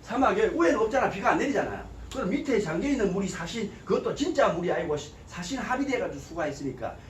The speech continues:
뿌리를 받고 있는 오아시스 뭐. 어머니가 어떻게? 어머니가. 어머니가 어렸을 때는 막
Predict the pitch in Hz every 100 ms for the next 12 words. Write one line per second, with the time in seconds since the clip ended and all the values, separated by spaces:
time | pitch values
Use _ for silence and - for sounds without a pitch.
0 | - - - 285 202 139 170 170 147 123
1 | - - - 120 160 285 - 135 98 -
2 | - 185 277 277 196 - - 160 - -
3 | - - - - 135 165 175 - - -
4 | - - - - - - - 143 185 285
5 | 294 220 - 294 269 - 202 - 330 139